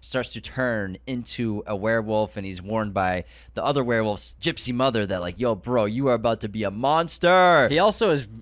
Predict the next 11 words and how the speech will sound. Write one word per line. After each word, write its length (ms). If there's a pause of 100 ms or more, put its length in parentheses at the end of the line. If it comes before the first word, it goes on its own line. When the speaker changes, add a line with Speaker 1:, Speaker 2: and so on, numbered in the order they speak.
Speaker 2:
uh, 300
voyeuristic 720
as 140
fuck, 320 (140)
'cause 180
he 120
Speaker 1:
<laughs> 40
Speaker 2:
spies 500
on 140
the 100
woman 680